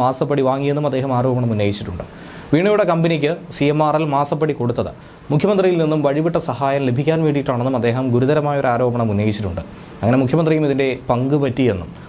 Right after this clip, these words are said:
മുഖ്യമന്ത്രിയും സംസ്ഥാന സർക്കാരും കരിമണൽ കമ്പനിക്ക് ചെയ്തു കൊടുത്ത എല്ലാ സഹായങ്ങളും പുറത്തു വന്നുവെന്നും അതുകൊണ്ട് മുഖ്യമന്ത്രി ആ പദവിയിലിരിക്കാൻ, മുഖ്യമന്ത്രി കസേരയിലിരിക്കാൻ, ആ പദവി അലങ്കരിക്കാൻ ഒട്ടും തന്നെ യോഗ്യനല്ല,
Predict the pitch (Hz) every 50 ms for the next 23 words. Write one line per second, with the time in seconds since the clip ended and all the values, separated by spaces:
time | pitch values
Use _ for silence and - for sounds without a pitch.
0 | - - 123 123 151 135 139 135 135 143 151 151 147 127 120 120 165 165 165 156
1 | - 143 139 143 143 143 143 143 139 - 139 127 143 147 151 151 151 147 147 135
2 | 135 139 139 139 139 127 131 135 131 135 131 135 131 123 127 120 127 143 151 151
3 | - - 113 113 135 143 151 147 143 147 147 143 131 135 139 151 147 185 175 156
4 | 143 139 120 110 98 - - - - - - - - - - 120 143 147 151 147
5 | 139 156 170 165 - - - - 127 123 - 156 160 156 160 156 147 147 147 147
6 | 139 131 147 156 160 160 147 131 120 - 98 82 - - - - - - - -
7 | 160 165 156 165 156 143 147 - - 160 160 170 175 165 151 127 120 - 107 92
8 | 87 - - - - - - - - 147 160 170 180 170 170 170 156 143 147 156
9 | 170 175 175 165 170 165 156 160 160 160 165 220 202 196 175 151 151 143 135 -
10 | - - - - - - - - - 117 135 151 180 185 180 196 180 160 147 139